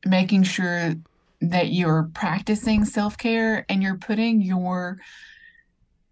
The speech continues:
mental, emotional, and physical well-being first. Because if you're not well enough, um, then you're not gonna be able to help anyone else and the,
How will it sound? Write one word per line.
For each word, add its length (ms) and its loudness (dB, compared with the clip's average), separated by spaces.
mental, 480 2
emotional, 640 -2
and 180 -2
physical 560 -4
well-being 920 4
first. 880 -2
Because 360 0
if 200 0
you're 300 4
not 500 4
well 380 0
enough, 600 0
um, 640 0
then 220 2
you're 100 2
not 200 0
gonna 140 -4
be 80 -4
able 100 -4
to 80 -4
help 260 -2
anyone 340 0
else 440 -4
and 500 0
the, 200 0